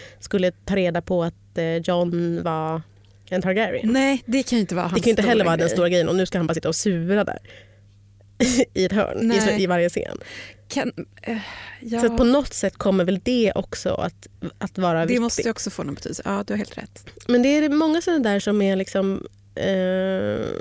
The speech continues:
Speaker 1: ja, Tyrions roll tycker jag också är svår att liksom avgöra. Vad hans, för att han är ju då
Speaker 2: Man har ju lite tappat förtroendet för honom tycker jag nu, efter att han i förra säsongen gjorde så konst-, fattade så konstiga beslut.
Speaker 1: Och att han blev, eh, friendzonad av Daenerys. Men,
Speaker 2: Ja.
Speaker 1: men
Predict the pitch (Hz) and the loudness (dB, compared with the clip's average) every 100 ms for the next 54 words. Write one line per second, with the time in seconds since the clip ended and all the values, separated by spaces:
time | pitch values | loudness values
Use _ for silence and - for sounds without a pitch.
0 | 50 - - - - - - 240 247 247 | -8 -10 -12 -20 -20 -14 -4 0 0 -2
1 | - - - - - 247 277 294 294 294 | -6 -14 -16 -8 -2 0 2 2 2 2
2 | 254 262 277 269 277 262 254 - - 262 | 2 2 2 -2 -2 0 0 -2 0 0
3 | 254 254 254 240 247 233 240 233 247 240 | 0 2 4 4 2 0 -2 -2 0 0
4 | 226 240 233 233 233 233 226 226 220 220 | 0 0 2 0 0 0 0 -2 0 0
5 | 226 233 240 220 - - - - 233 233 | 0 0 0 -2 -6 -8 -8 -2 -2 0
6 | 240 240 233 226 226 214 214 208 208 - | 2 2 4 4 4 2 2 0 -2 -6
7 | - 247 277 294 285 - - 427 233 - | -2 2 2 2 0 -2 -4 -2 -4 -4
8 | - - 349 480 494 - 220 175 160 - | -4 -2 -2 -2 -2 -2 -2 -2 -4 -4
9 | - 113 - - - 220 - 196 190 190 | -2 -2 -2 -4 -4 -4 -2 -2 -2 -2
10 | - 196 233 196 180 170 165 - - 202 | -2 -2 -2 -2 -2 -2 -4 -8 -6 -6
11 | 175 - - - 175 - 180 - - - | -4 -6 -10 -8 -8 -6 -8 -8 -8 -8
12 | - - - - - 233 208 202 202 190 | -8 -10 -20 -14 -4 -2 0 2 2 2
13 | 185 180 185 180 - 190 185 185 180 175 | 2 2 0 0 2 0 0 0 0 0
14 | 175 170 175 196 190 - - 214 208 202 | -2 -2 0 0 0 -2 0 2 4 4
15 | 226 220 | 4 2